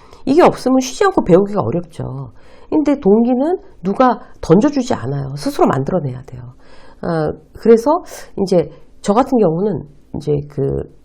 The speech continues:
강력한 동기를 위해서 롤모델을 만들어요. 유튜버로는 누구, 작가로는 누구, 강연가로는 누구, 그 사람들의 영상이나 책을 보면서 '진짜 이 사람처럼 되고 싶다.'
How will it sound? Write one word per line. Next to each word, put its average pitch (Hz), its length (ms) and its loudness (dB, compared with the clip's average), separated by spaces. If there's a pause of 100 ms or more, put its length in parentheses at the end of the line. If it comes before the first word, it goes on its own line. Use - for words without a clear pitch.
강력한 254 440 2
동기를 175 400 0
위해서 147 220 -2
롤모델을 226 560 4
만들어요. 123 460 -8 (500)
유튜버로는 214 720 0
누구, 151 240 -6 (520)
작가로는 180 720 -2
누구, 170 320 -2 (280)
강연가로는 185 840 2
누구, 156 340 -4 (280)
그 - 120 -8
사람들의 208 580 -2
영상이나 196 460 0
책을 285 280 -6
보면서 180 440 -4 (340)
'진짜 - 580 -4
이 220 100 0
사람처럼 202 440 -4
되고 143 220 -6
싶다.' - 420 -14